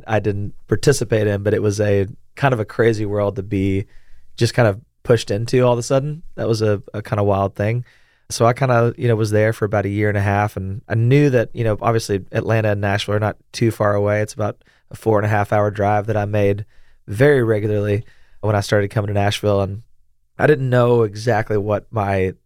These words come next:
you know, life was, was looking like. I just knew I had a record deal, and, and I hadn't put out a single song, and I was like, "I don't know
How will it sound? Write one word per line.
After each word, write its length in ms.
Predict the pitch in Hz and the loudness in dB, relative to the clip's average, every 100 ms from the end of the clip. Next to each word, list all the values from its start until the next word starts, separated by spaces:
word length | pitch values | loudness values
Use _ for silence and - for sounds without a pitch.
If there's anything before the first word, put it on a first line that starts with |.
| _ - | _ 0
you 60 | |
know, 120 | 107 | 0
life 360 | 95 101 104 - | 0 2 0 0
was, 280 | 98 95 - | -12 -12 -10
was 180 | - 104 | -6 -4
looking 300 | 104 101 98 | -2 -2 -4
like. 180 | 90 87 | -4 -2
I 60 | 104 | -2
just 160 | 104 | -2
knew 200 | 101 98 | -2 -2
I 60 | 101 | 0
had 120 | 113 | 0
a 60 | 104 | 2
record 300 | 113 113 104 | 0 0 0
deal, 240 | 107 104 | 0 2
and, 200 | 101 98 - | 0 -4 -8
and 120 | 101 101 | -4 -2
I 80 | |
hadn't 260 | 101 101 98 | 0 -2 -2
put 140 | 104 | -2
out 100 | 101 | -2
a 40 | 92 | -4
single 280 | - 92 85 | -6 -6 -4
song, 420 | 104 90 101 107 - - - - - | -4 -4 -6 -10 -18 -14 -12 -12 -4
and 80 | 98 | -2
I 40 | |
was 40 | 95 | 0
like, 120 | 101 | 2
"I 40 | |
don't 120 | 110 104 | 0 2
know 320 | 101 95 | 2 0